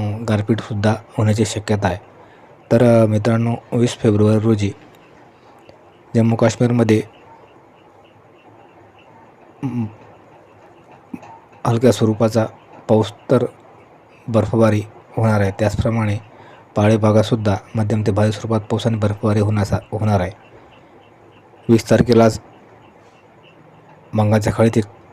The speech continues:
वाऱ्याची चक्राकार स्थितीसुद्धा कार्यान्वित आहे आणि, अ, त्यामुळे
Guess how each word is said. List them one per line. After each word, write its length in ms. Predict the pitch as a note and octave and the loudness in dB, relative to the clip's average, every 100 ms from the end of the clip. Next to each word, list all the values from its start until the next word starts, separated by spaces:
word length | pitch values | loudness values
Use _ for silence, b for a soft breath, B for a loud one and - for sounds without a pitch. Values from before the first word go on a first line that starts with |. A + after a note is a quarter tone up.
| - | 0
वाऱ्याची 360 | G#2+ A2 G#2 G#2+ | 2 2 0 -2
चक्राकार 260 | G#2+ A2 | 0 -2
स्थितीसुद्धा 560 | G#2 A2+ A2+ A2+ G#2+ G#2 | -2 -6 -6 -4 -2 -2
कार्यान्वित 640 | - - A2 A2 A2 G2+ | -4 -2 2 4 2 0
आहे 120 | F#2 - - - - - - - _ _ _ _ _ - - | -4 -8 -20 -20 -20 -20 -20 -20 _ _ _ _ _ -16 -4
आणि, 300 | G#2+ A2 A2 - - - | 0 0 0 -6 -14 -2
अ, 280 | A2 G#2+ G#2 G#2+ | 2 2 2 2
त्यामुळे 400 | A2 A2 G#2+ | 2 4 2